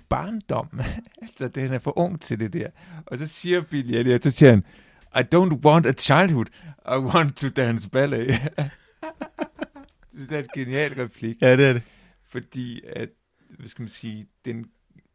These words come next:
Speaker 1: den gør op med det sådan lidt romantiske syn på barndommen, at ligesom for, for et barn er det jo nok bare at være barn.
Speaker 2: Ja.
Speaker 1: Altså ligesom, når man er barn, så har man ikke nogen håb og drømme. Man, man har ikke nogen planer for fremtiden. Man er tilfreds med bare at være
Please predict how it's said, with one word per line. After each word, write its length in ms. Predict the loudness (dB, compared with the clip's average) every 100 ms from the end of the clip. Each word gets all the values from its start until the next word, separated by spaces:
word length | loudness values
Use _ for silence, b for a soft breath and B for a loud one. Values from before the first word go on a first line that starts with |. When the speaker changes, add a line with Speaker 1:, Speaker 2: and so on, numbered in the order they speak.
| _
Speaker 1:
den 140 | -12
gør 140 | -10 -10
op 340 | -6 -6 -6
med 120 | -10
det 200 | -10 -12
sådan 240 | -10 -10 -8
lidt 240 | -10 -8
romantiske 760 | -6 -4 -4 -6 -12 -14 -12 -14
syn 280 | -10 -10 -10
på 80 | -16
barndommen, 720 | -6 -4 -4 -6 -10 -12 -12
at 180 | -8 -8 -8 b b
ligesom 260 | -12 -8 -10 b b _
for, 320 | -6 -2 -2
for 320 | -4 -2 0
et 120 | 0 -2
barn 340 | -4 -4 -4
er 100 | -4
det 100 | -2
jo 60 | -2
nok 380 | -2 -4 -4 -8
bare 220 | -6 -6
at 80 | -6
være 160 | -8 -10 -10
barn. 340 | -10 -12 -18 _ _ _ _ _ _ -18
Speaker 2:
Ja. 60 | -14
Speaker 1:
Altså 240 | -12 -10
ligesom, 180 | -10 -6
når 100 | -2
man 140 | -2
er 40 | -2
barn, 300 | -6 -6 -10
så 120 | -10
har 100 | -8
man 140 | -8
ikke 160 | -10 -10
nogen 300 | -12 -12 -16 b b b b _
håb 320 | -8 -6 -6
og 120 | -10
drømme. 420 | -8 -8 -10 -16 -20 b b b b
Man, 280 | -8 -6 -6
man 160 | -6
har 120 | -4
ikke 120 | -6 -6
nogen 140 | -10
planer 360 | -6 -4 -4 -8
for 120 | -12
fremtiden. 720 | -16 -14 -14 -16 -16 -14 -12
Man 140 | -8 -8
er 40 |
tilfreds 460 | -10 -12 -10 -10 -10
med 100 | -14
bare 200 | -12 -14
at 80 |
være 100 | -16